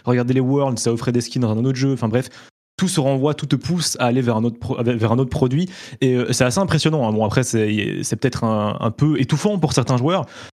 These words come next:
mais, euh, mais clairement, il y a un, il y a un business model qui est, qui est ultra impressionnant,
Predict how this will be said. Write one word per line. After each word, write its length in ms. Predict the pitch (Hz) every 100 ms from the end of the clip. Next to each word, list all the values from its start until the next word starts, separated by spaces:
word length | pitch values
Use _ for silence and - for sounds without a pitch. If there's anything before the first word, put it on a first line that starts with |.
| -
mais, 280 | 123 135 147
euh, 120 | 120
mais 140 | 117
clairement, 540 | 113 123 120 151 151 113
il 80 |
y 60 | 110
a 60 | 107
un, 260 | 104 104
il 40 | 110
y 40 |
a 40 |
un 60 | 107
business 380 | 107 123 139 127
model 300 | 127 127 135
qui 120 | -
est, 200 | 107 104
qui 100 | -
est 60 | -
ultra 280 | 151 - 127
impressionnant, 460 | - - 110 113